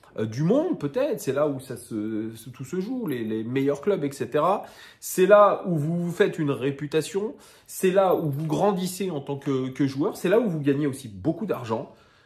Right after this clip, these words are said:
Mais il faut avoir les épaules aujourd'hui pour pouvoir supporter, euh, tout ce, toute cette pression, je dirais. Donc,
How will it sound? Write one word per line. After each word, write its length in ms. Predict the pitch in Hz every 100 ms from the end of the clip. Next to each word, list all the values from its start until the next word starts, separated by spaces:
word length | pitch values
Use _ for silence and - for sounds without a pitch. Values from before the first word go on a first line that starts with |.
| _ _ -
Mais 420 | 135 175 220 - - _ 170
il 100 | 165
faut 180 | -
avoir 280 | 214 180 202
les 360 | 147 127 110 214
épaules 400 | 208 120 107 139 -
aujourd'hui 500 | 120 117 110 113 151
pour 200 | - 135
pouvoir 420 | - 120 135 143 -
supporter, 920 | - - - 269 226 - - 143 - - - _ _ -
euh, 280 | 110 104 101 -
tout 140 | 202
ce, 440 | 190 - 143 143 139
toute 300 | 139 185 -
cette 340 | - 247 -
pression, 480 | - - 170 - - -
je 80 | 95
dirais. 280 | 92 - - -
Donc, 380 | 208 226 -